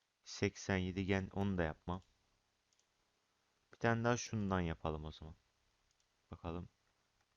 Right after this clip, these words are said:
Ya şunlardan satılan olsa aslında güzel. Kırk dokuza yine Mateo Kovacic çöpü var. Al.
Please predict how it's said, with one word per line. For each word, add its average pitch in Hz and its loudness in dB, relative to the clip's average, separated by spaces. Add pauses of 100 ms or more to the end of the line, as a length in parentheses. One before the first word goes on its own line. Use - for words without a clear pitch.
(340)
Ya 107 2
şunlardan 113 4
satılan 127 -2
olsa 135 -4
aslında 139 -6
güzel. 127 -2 (880)
Kırk - -6
dokuza 120 0
yine 117 4
Mateo 113 0
Kovacic - -4
çöpü 110 -4
var. 92 -4 (220)
Al. - 0